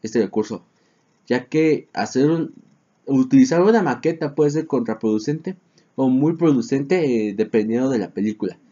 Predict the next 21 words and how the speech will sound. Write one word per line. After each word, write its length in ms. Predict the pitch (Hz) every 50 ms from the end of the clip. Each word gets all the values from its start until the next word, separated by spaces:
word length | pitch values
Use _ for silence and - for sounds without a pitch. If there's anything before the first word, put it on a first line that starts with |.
| _ _ _ _
En 60 | -
este 160 | 113 - 123 -
caso, 220 | - 131 135 147
Wes 200 | 127 127 127 -
Anderson 380 | 135 131 135 131 - 127 120 120
es 160 | 120 117 127
muy, 380 | 127 127 139 143 147 143 143 - _ _ _ _ _
muy 280 | - 120 131 151 170 165
fan, 380 | 165 - 117 123 135 143 139 135
ya 160 | 127 120 -
que 240 | - 117 107 - - _ _ _ _ _ _ _ _ _ _ _ _ _ _ _ -
las 200 | 113 117 113 117
maquetas, 460 | 113 107 - 131 131 131 - 147 143
se 60 | 123
podría 240 | - - 110 117 120
decir, 220 | 117 120 135 127
ya 200 | 123 120 120 117
que 220 | - 123 117 110 101
podemos 440 | 110 113 110 113 117 117 117 -
verlo 520 | - 113 113 117 113 120 120 117 110 104 101
en, 220 | 98 95 92 92